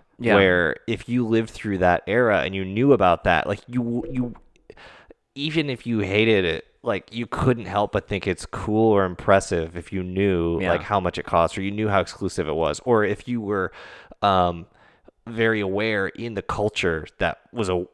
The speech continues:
Speaker 2: in a culture that was aware of how special and niche and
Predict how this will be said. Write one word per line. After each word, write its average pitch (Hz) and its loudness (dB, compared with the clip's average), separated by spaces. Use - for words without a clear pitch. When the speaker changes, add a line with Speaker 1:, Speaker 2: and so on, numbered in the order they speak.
Speaker 2:
in 113 0
a 101 -2
culture 110 0
that 80 0
was 92 -2
aware 90 4
of 80 -2
how 90 4
special 87 2
and 87 -4
niche 95 -4
and 87 -4